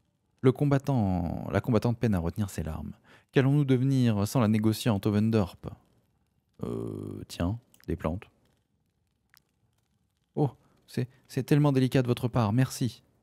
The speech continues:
T'as des infos ? Ne le répétez pas, mais je crois que les rumeurs ont raison. C'est le négociant Bernac qui a tué Willa. Il n'a jamais digéré que ses meilleurs combattants rejoignent l'arène de sa rivale, alors il s'est vengé d'elle. Ah oui, c'est vrai qu'elle était dirigeante d'arène.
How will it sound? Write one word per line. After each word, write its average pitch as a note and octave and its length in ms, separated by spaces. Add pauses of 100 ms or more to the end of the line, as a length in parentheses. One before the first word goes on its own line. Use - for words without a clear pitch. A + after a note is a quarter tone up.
T'as F#2 100
des F2+ 160
infos ? F#2+ 300 (640)
Ne B2+ 60
le B2 60
répétez B2+ 300
pas, C3+ 160
mais G#2 120 (240)
je B2+ 120
crois C3 160
que - 100
les A#2+ 80
rumeurs A#2+ 260
ont A2 120
raison. A2+ 320 (540)
C'est A#2 440
le A2+ 100
négociant C3 400
Bernac B2+ 380
qui - 80
a G2 40
tué - 180
Willa. G2 360 (340)
Il C3+ 120
n'a C3 80
jamais C3 640
digéré C3 500
que A2 120
ses - 140
meilleurs B2 300
combattants B2+ 460
rejoignent A#2+ 420
l'arène B2 320
de G#2 80
sa G#2+ 160
rivale, G#2+ 420
alors G#2+ 240
il G#2 60
s'est - 160
vengé B2 380
d'elle. A2 360
Ah D#2 60
oui, B2 240
c'est A2+ 140
vrai G#2 160
qu'elle F#2 160
était F2 160
dirigeante G2+ 400
d'arène. F#2 420